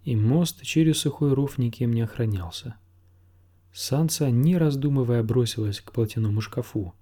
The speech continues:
"Ой, что же такое я делаю?" — говорила она себе, одеваясь. "Это безумие". На крепостной стене метались факелы.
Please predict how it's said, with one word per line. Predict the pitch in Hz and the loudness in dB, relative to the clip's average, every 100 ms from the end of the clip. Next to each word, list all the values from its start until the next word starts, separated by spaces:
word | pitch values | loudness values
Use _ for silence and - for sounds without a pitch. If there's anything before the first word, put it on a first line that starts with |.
| _ _ _ _ _ _ | _ _ _ _ _ _
"Ой, | 139 101 90 - _ _ _ _ _ _ _ | -2 -2 -2 -12 _ _ _ _ _ _ _
что | - - - | -20 -14 -8
же | 151 | -4
такое | 160 160 160 156 | -4 0 2 4
я | 156 | 4
делаю?" — | 151 143 120 107 104 - _ _ | 2 2 2 0 -2 -8 _ _
говорила | 110 101 104 101 98 | -2 0 2 0 -2
она | 101 | -4
себе, | - 110 104 | -4 -4 -2
одеваясь. | 101 107 107 98 92 - - _ _ _ _ _ _ _ | -2 -2 -2 -4 -6 -12 -18 _ _ _ _ _ _ _
"Это | 113 - 113 | -10 -6 -4
безумие". | 113 120 139 147 120 107 90 92 - _ _ - - - - 113 | -2 -2 -2 0 0 0 -2 -8 -14 _ _ -20 -20 -20 -10 -6
На | |
крепостной | 104 113 110 110 127 | -2 -2 -2 -2 -2
стене | 117 - 120 131 | -2 -2 0 0
метались | 113 113 110 104 | -2 -2 -2 -4
факелы. | - 131 - 92 85 | -6 -6 -4 -8 -8